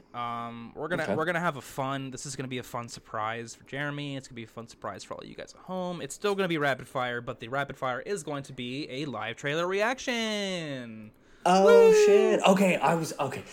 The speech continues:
Speaker 2: honestly, that's a relief, <laughs> because I was like, I was like, "What is a talking cat?" I've never fucking heard of this.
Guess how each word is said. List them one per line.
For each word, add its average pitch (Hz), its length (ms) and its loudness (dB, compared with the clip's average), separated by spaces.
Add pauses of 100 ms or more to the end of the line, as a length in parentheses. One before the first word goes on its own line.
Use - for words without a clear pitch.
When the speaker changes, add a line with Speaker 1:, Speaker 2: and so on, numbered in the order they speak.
(160)
Speaker 2:
honestly, 185 540 -4 (460)
that's - 180 -2
a 101 60 0
relief, 92 540 -2
<laughs> - 100 -16
because - 440 2 (180)
I 123 120 -2 (140)
was - 160 -2
like, 104 360 -4 (320)
I - 60 4
was 175 80 4
like, 123 220 2
"What 139 180 8
is 262 140 8
a 127 60 4
talking 147 420 0
cat?" 151 340 4
I've 107 80 0
never 139 720 2
fucking 95 300 -6
heard 90 180 -6
of - 60 -8
this. 107 140 2